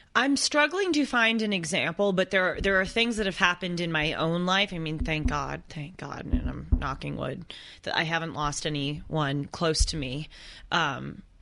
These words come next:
you know, I've lost grandparents, but that's to be expected when they're that age.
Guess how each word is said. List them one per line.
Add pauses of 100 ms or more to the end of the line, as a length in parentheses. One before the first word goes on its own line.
(100)
you
know,
I've
lost
grandparents,
but
that's
to
be
expected
when
they're
that
age.